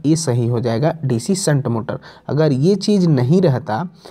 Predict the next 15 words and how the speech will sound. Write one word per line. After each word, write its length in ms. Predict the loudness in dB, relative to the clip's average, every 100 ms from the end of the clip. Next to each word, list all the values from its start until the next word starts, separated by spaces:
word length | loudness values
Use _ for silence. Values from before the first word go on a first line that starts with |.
| -20 _
और 180 | -2 0
यहाँ 300 | 0 2 0
पे 120 | 2
ये 140 | 2 4
वाइंडिंग 400 | 4 4 4 2
रहती 300 | 0 -2 -4
और 260 | -4 -6 -4
इसको 380 | -4 -2 0
डी 220 | 0 2 2
वन, 200 | 2 2
डी 120 | 2
टू 160 | 0 0
से 160 | 0
रिप्रेजेंट 460 | 0 0 -2 -2 -4
करता 380 | -4 -4 -4